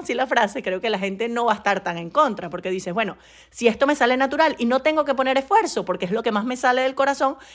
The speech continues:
entonces a lo que no me sale tanto del corazón es a lo que más le tengo que poner esfuerzo,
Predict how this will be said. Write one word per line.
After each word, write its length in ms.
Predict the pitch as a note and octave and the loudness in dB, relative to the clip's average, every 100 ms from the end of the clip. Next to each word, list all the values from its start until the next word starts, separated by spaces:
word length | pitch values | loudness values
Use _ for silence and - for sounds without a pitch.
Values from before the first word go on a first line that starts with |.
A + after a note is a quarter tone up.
| - | -10
entonces 640 | F#3+ F3 C4+ D4+ A#3 B3 - | -6 0 4 4 2 -6 -4
a 100 | F#3+ | 0
lo 120 | F#3 | 0
que 100 | F3+ | -2
no 100 | F3 | -6
me 80 | A3+ | -6
sale 240 | G#4 F#4+ C4 | -4 -2 0
tanto 220 | B3+ C4 | -2 -2
del 80 | B3+ | -4
corazón 360 | C4 C4 B3 | -6 -6 -8
es 120 | G#3+ F3+ | -8 -8
a 40 | |
lo 120 | F3+ | -8
que 80 | F3 | -8
más 260 | F3 C4+ D#4+ | -4 -4 -4
le 100 | A#3 | -4
tengo 160 | G3+ | -4
que 100 | G3+ | -4
poner 260 | G3 F3+ A3 | -8 -8 -8
esfuerzo, 420 | A#3 G3+ F#3 | -2 -2 -2